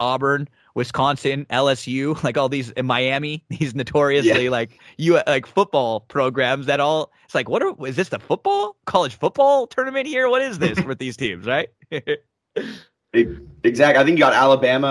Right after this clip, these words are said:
Speaker 2: Ohio State somewhere too that they can
Speaker 1: Yeah.
Speaker 2: run into each other at
Speaker 1: Yeah.
Speaker 2: one point. Oh, they'd have
Speaker 1: Yeah.
Speaker 2: to run each other in the national championship, but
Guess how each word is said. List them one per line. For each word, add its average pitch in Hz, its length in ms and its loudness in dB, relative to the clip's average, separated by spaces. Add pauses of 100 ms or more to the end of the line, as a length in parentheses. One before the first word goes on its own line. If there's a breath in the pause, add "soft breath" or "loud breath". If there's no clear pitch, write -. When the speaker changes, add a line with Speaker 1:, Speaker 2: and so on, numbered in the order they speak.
Speaker 2:
Ohio 120 340 0
State 120 640 -6
somewhere 135 400 -4
too 120 340 -2
that 131 160 0
they 120 120 -4
can 160 100 0
Speaker 1:
Yeah. 190 160 4
Speaker 2:
run 131 100 0
into 131 300 -8
each 131 160 -8
other 131 180 -4
at 131 80 -12
Speaker 1:
Yeah. 208 280 0
Speaker 2:
one 131 160 0
point. - 180 -10
Oh, 117 160 4
they'd 120 180 0
have 180 100 2
Speaker 1:
Yeah. 165 60 -2
Speaker 2:
to 135 60 -4
run 107 80 -6
each 104 100 -6
other 104 160 0
in 95 60 -4
the 92 80 -8
national 95 320 -6
championship, 87 640 -8
but - 280 -6